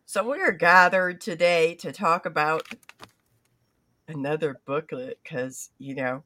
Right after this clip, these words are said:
we took a little hiatus and a break over the summer from talking about these booklets. But this one is to a boy of twelve.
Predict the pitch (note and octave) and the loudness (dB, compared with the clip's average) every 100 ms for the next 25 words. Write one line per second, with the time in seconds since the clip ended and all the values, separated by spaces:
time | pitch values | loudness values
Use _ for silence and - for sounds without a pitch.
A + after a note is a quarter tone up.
0 | _ D3+ E3+ F#3 F3+ E3 D#3+ D3+ E3 C#3 | _ -10 -8 -8 0 2 2 -2 -4 -4
1 | C#3 C#3+ - D#3+ - - D3 A#2+ - F2 | -4 -6 -6 -8 -8 -10 -10 -10 -8 -6
2 | D3+ - - - C3+ B2+ A#2+ - - D3+ | -6 -10 -18 -10 -8 -8 -12 -12 -8 -6
3 | C#3 A#2+ - A2 - C3 C#3 - C#3+ B2 | -4 -6 -10 -12 -6 -2 -2 -4 -10 -6
4 | - - D3 B2+ B2+ - - - - G#2+ | -6 -6 -8 -8 -10 -8 -8 -8 -6 -6
5 | - - - - _ _ _ - _ - | -6 -12 -18 -18 _ _ _ -20 _ -6
6 | - - E3 C4 - F3 D3+ C#3 D3+ D3+ | -6 -2 4 6 4 0 2 2 -2 -6
7 | - F#3 F3+ D3+ C#3+ D#3 D#3 D#3 E3 D#3+ | -6 -2 -2 -2 2 4 8 8 8 6
8 | - - C3+ A#2 A2+ F#2+ D#3 - - | -4 -4 0 2 0 -2 -6 -16 -20